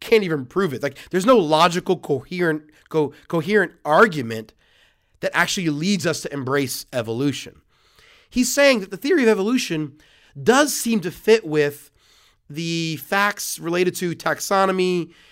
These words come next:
and paleontology and, and the distribution of the fossil records. Um, so he's basically saying, as you study all the fossil records that are kind of spread out throughout the world, and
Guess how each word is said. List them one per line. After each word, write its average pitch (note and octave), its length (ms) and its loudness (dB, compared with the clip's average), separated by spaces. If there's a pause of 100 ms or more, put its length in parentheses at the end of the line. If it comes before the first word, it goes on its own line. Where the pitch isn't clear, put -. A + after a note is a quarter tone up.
(100)
and C3+ 120 -10
paleontology E3 1120 0
and, C3+ 600 -4 (400)
and C#3+ 280 0
the C3+ 80 -2
distribution D#3 760 -2
of C3+ 180 -4
the C3 80 -8
fossil D#3 480 -2
records. - 500 -12 (540)
Um, C3+ 440 0 (600)
so - 100 -6
he's F#3+ 100 -2
basically A3+ 280 2
saying, F3+ 220 -2
as E3 200 -2
you F#3 60 -4
study B3 380 2
all F#3 220 0
the F3 100 -2
fossil E3 360 0
records C3 380 -4
that C3 80 -4
are C3 140 -6
kind D#3 120 -8
of B2 60 -8
spread D3+ 380 0
out C#3+ 200 4
throughout C3+ 260 -2
the A#2+ 60 -12
world, B2 380 -6
and A2 160 -10